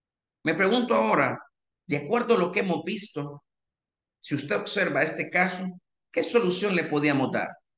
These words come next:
Démosles, eh, vamos a plantear soluciones lógicas para luego ver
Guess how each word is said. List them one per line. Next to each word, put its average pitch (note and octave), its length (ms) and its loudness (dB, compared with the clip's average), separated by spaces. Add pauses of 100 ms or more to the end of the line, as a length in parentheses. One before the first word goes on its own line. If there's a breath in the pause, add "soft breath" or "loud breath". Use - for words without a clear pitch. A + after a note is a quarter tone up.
(600)
Démosles, A3 680 0
eh, C3+ 100 -4
vamos F3+ 320 0
a D#3+ 160 0
plantear D3+ 440 0
soluciones E3 600 0
lógicas A#3+ 600 -4 (200)
para A#2+ 180 0
luego F3 380 2
ver F#3 260 4